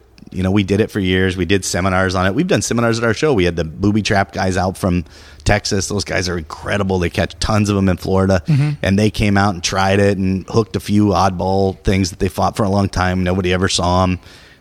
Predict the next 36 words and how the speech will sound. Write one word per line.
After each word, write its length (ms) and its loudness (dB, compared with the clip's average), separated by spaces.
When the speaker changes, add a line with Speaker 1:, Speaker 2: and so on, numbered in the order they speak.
Speaker 1:
Um, 400 -2
but 200 0
it 140 -4
just 220 0
kind 200 0
of 80 -4
fell 260 0
wayside 560 0
to, 240 2
to 480 0
other 200 2
stuff. 400 -6
Speaker 2:
And 100 0
this 180 -2
is 200 -4
two 180 -2
thousand 460 -2
five, 320 -6
six, 300 -8
seven. 260 -8
Speaker 1:
Well, 160 2
then, 140 2
it, 80 0
yeah, 160 2
it's 340 -2
gone 300 0
on 240 2
with 120 0
years. 540 0
Speaker 2:
Okay. 300 0
Speaker 1:
And 200 2
then, 320 2
um, 380 0
this 240 0
last 400 0
year, 340 2